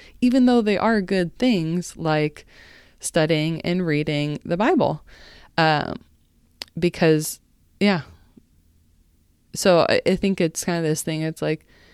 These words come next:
if I want, if I have to work hard, like, if I want to put effort into Hungry for Authenticity, I find room in the little gaps to make it happen, because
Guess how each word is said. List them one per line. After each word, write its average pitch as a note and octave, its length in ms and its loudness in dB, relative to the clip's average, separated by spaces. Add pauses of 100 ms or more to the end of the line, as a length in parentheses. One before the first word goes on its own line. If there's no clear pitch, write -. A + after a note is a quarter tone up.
(480)
if F#3 180 2
I A#3+ 140 4
want, F3 340 0 (300)
if - 280 -4 (300)
I F3 140 0
have A#3+ 180 0
to B3 80 0
work A3+ 220 0
hard, F#3+ 320 -2 (160)
like, D#3+ 420 0
if F3+ 180 -2
I F#3 200 2
want F#3 420 -2
to F3 360 -2
put - 240 -2
effort F3 240 -2
into F3 180 -4
Hungry E3+ 180 -2
for E3 140 -6
Authenticity, E3+ 760 -2
I F3 200 0
find E3+ 600 -2 (720)
room E3 560 2
in F3 200 0
the E3 100 0
little D#3+ 260 0
gaps D3+ 540 -6
to - 140 -4
make D3+ 220 -4
it D3 100 -4
happen, D3+ 600 -4 (120)
because D3 760 -2